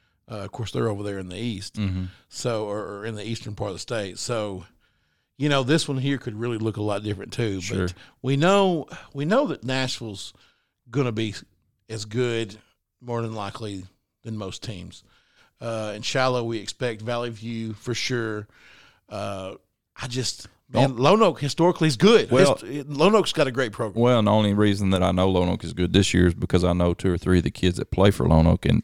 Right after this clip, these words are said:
Speaker 2: and they're good ball players.
Speaker 1: Yeah.
Speaker 2: Like that little Spencer Pepper kid that he played their, he was their quarterback most of
Speaker 1: Yeah.
Speaker 2: the year. I mean, he,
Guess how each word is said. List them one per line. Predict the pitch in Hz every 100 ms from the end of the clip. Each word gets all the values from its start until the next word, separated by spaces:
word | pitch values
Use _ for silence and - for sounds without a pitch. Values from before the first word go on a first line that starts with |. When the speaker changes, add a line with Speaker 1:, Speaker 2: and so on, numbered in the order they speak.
| -
Speaker 2:
and | 95 92
they're | 110
good | 101 90
ball | 90 95
players. | 87 85 71 113
Speaker 1:
Yeah. | 117
Speaker 2:
Like | 82 -
that | 95 87
little | 92
Spencer | 90 - 95 -
Pepper | 98 95 80
kid | - 87 87 87
that | - - - - - - _ -
he | 95
played | - 95 85
their, | 82 _
he | 98
was | 95 82
their | 69
quarterback | - 101 87 85 -
most | 92 113 -
of |
Speaker 1:
Yeah. | 135
Speaker 2:
the | 85
year. | 87 76 - - _ - 76 - -
I |
mean, | 92 90 85
he, | 117 104